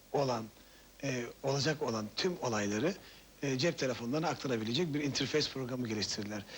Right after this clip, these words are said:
Işık Üniversitesi'nin kendi bir bilgisayar sistemi var. Orada bilgi bankalarımız var.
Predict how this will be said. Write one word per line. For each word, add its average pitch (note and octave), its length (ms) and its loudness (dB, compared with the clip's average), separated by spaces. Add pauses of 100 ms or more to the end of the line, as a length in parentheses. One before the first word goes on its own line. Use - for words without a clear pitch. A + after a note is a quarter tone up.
(240)
Işık C#3+ 220 2
Üniversitesi'nin D3+ 520 0
kendi D#3+ 240 2
bir C#3 180 2
bilgisayar C#3+ 360 0
sistemi A2 380 -4
var. C#3 180 -2 (320)
Orada C#3 400 0
bilgi B2+ 260 0
bankalarımız G#2+ 680 -2
var. D#3 160 2